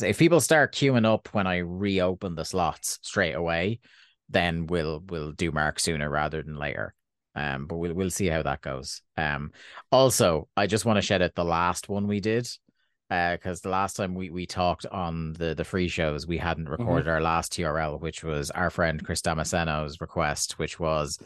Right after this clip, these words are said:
Speaker 1: the W M A C Masters season one, episodes one to three. And I think that's one of the best podcasts we ever recorded.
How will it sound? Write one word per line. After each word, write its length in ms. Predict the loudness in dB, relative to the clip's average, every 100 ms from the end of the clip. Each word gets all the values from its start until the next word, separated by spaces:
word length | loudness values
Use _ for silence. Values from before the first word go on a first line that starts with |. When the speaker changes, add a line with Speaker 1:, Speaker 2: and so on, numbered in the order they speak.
| -16 -20 -12 -6
Speaker 1:
the 180 | -6 2
W 300 | 6 8 8
M 140 | 8
A 140 | 6 4
C 260 | 4 4
Masters 800 | 6 6 4 2 2 2 2 -2
season 360 | -2 -2 0 0
one, 300 | 2 0 -2
episodes 480 | -4 -8 -6 -4 -6
one 260 | -6 -6 -6
to 100 | -8
three. 460 | -6 -2 -2 -2 -4
And 560 | -4 -2 0 -2 -4 -8 _ _ _ _ _ _ _ _ _ 4
I 140 | 6
think 200 | 6 4
that's 200 | 2 2
one 100 | 2
of 60 | 4
the 60 |
best 180 | 2 2
podcasts 420 | 0 0 -2 -2
we 100 | -2
ever 160 | -2 -4
recorded. 400 | -6 -6 -8